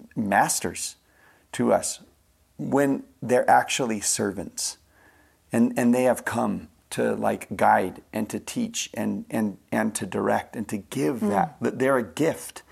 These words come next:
Speaker 1: is, is what they, is what they
Speaker 2: Yeah,
Speaker 1: are.
Speaker 2: and when
Speaker 1: And
Speaker 2: they give that counsel and when they give that warning, we immediately want to go to this place of,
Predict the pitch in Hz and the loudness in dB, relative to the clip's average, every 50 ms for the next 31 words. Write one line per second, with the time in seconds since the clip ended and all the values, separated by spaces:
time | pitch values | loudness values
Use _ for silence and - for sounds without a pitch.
0 | - - - - - - _ _ - 123 117 107 - - - 143 120 101 98 107 | -20 -20 -20 -20 -20 -20 _ _ -2 0 0 0 0 -4 -2 -2 -2 -2 0 -2
1 | 113 - - 107 104 98 98 98 95 - _ _ _ _ - - 117 104 107 110 | -2 -2 0 -2 -2 -2 -2 -4 -6 -12 _ _ _ _ -2 -2 0 2 2 2
2 | - 247 240 - - - - - - - 233 262 262 269 269 269 269 262 254 247 | 2 4 2 4 4 4 6 6 4 4 4 2 4 4 4 4 4 2 2 0
3 | 202 269 311 311 311 285 254 - - - - - - - 277 277 302 294 - - | 0 0 0 0 4 4 4 4 4 -2 -10 -10 -6 -4 -2 -2 -2 -2 -4 -4
4 | - 208 190 190 196 - - 208 220 226 226 226 226 226 220 226 233 240 247 226 | -2 0 0 0 0 0 0 2 4 4 4 4 2 0 0 -2 -2 -2 -2 -4
5 | 220 220 214 202 202 - - - - - - _ _ _ _ _ _ - 185 196 | -2 2 4 6 6 6 2 -2 -14 -20 -20 _ _ _ _ _ _ -6 -2 2
6 | 220 240 262 269 277 262 226 190 180 185 196 208 202 - - - - - - _ | 6 6 6 6 6 4 4 2 0 -2 -2 -4 -6 -8 -14 -20 -20 -20 -20 _
7 | _ - - 240 226 208 220 214 233 277 302 330 339 320 302 294 277 262 247 - | _ -6 -6 -6 -4 -2 0 2 4 4 4 4 4 4 2 2 2 2 2 2
8 | 240 240 226 226 226 220 208 202 220 220 214 - - - 208 196 - - - - | 2 2 4 4 2 2 0 0 0 0 0 -2 -4 -6 -6 -6 -6 -10 -4 -2
9 | 226 214 220 202 - - 196 185 180 170 170 | 0 0 0 0 0 2 4 4 4 4 2